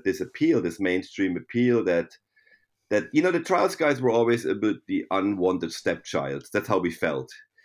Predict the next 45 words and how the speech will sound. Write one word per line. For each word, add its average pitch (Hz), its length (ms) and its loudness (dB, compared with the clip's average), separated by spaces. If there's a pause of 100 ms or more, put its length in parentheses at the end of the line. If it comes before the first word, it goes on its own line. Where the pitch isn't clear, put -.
(360)
Back 110 240 2
in 120 100 2
the 113 140 4
early 107 220 6
nineties, 92 580 2
when 90 140 0
it 85 60 2
was 78 120 -2
all 95 180 2
about 101 220 2
racing, 87 580 0
yes, - 300 -4 (280)
it 85 120 -2
was 80 120 -4
all 92 160 2
about 95 300 0
cross 107 180 -2
country, 87 480 -2
then 85 260 -2
downhill, 82 760 0 (640)
a 92 40 2
little 123 360 6
bit 123 140 4
of 123 80 2
slalom, 92 720 2 (160)
and 92 120 0
then 90 300 0
there 92 80 4
was 87 160 2
the 82 80 -8
trials 78 380 0
guys. 67 360 -8
But 95 100 -4
the 92 60 -4
trials 143 360 2
guys 95 340 2
were 92 320 2 (220)
the - 40 -10
guys 95 300 0
who - 140 -2
entertained 117 560 0
everybody. 82 560 0
We 107 100 2
had 110 180 2
our 98 380 2